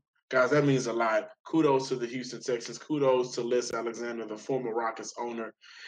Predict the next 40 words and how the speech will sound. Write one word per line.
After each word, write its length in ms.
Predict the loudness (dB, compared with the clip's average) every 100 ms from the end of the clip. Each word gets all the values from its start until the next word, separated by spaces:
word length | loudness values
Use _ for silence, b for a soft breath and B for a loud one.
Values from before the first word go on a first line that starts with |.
| B
and 380 | -2 0 0 0
the 240 | 2 2 2
entire 500 | -2 2 4 4 2
city, 520 | 4 4 2 -2 -8 B B
like 220 | 2 2
Houston 360 | 4 2 2 4
always 400 | 6 6 6 4
does, 580 | 4 6 6 4 -2 _ _ _ _ -4
come 220 | -4 -2
together 680 | -6 0 2 2 -2 -6 -10 _ _ -6
in 120 | -4
a 80 | -2
time 340 | -2 -4 -4
of 140 | -8 -10
need. 360 | -12 -12 -14 -20 _ _ _ _ _ _ _ _ _ _ _ -6
With 80 |
that 220 | -2 0 0
being 220 | -2 -2
said, 360 | 0 2 2
it 140 | 0 -4
still 300 | -2 -2 0
is 140 | -2
Friday, 540 | -4 -8 -6 -4 -4 -4
and 100 | -6
I 60 |
know 120 | -4
we 140 | 0 0
have 140 | 0
a 20 |
lot 180 | -2 -2
of 80 | -4
coronavirus 640 | -6 -6 -6 -6 -6 -6 -6
stuff 280 | -8 -8
going 240 | -6 -8 -6
on, 140 | -6
but 160 | -6 -10
you 80 | -8
deserve 360 | -6 0 0
a 60 | 0
Corona 600 | -4 0 2 2 0 -4